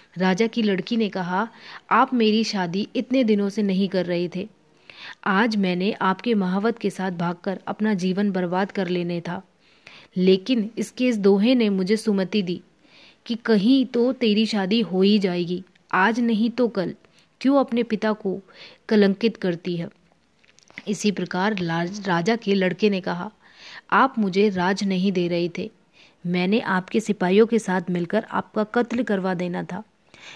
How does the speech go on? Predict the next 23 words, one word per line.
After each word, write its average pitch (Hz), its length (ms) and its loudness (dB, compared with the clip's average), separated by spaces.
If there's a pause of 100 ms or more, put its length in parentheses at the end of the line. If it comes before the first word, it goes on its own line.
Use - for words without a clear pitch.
(140)
लेकिन 196 460 4 (160)
इसने 254 280 2
मुझे 226 240 4
समझाया 185 640 -2
कि 226 120 -8 (100)
आखिर 208 320 2
राज 202 320 2
तो 247 160 -2
तुम्हें 226 320 2
मिल 202 200 4
ही 208 180 4
जाएगा, 180 460 -2 (340)
आज 214 260 2
नहीं 220 240 2
तो 220 180 0
कल। 185 280 -6 (520)
क्यों 277 180 4
अपने 247 240 0
पिता 233 300 -4
के 226 160 -4
खून 226 320 -4
का 220 140 -2
कलंक 202 380 -2